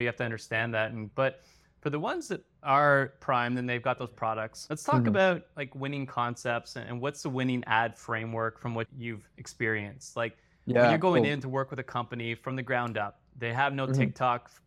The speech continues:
Speaker 1: which was basically us. We came to you with some
Speaker 2: Yeah.
Speaker 1: good marketing angles. We know what worked, benefits,
Speaker 2: Mm-hmm.
Speaker 1: headlines, et cetera. And then you guys
Speaker 2: Yeah.
Speaker 1: package that. So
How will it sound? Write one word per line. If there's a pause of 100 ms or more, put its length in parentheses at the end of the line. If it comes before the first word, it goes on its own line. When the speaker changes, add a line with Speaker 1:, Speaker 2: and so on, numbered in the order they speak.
Speaker 1:
which
was
basically
us.
We
came
to
you
with
some
Speaker 2:
Yeah.
Speaker 1:
good
marketing
angles.
We
know
what
worked,
benefits,
Speaker 2:
Mm-hmm.
Speaker 1:
headlines,
et
cetera. (120)
And
then
you
guys
Speaker 2:
Yeah.
Speaker 1:
package
that.
So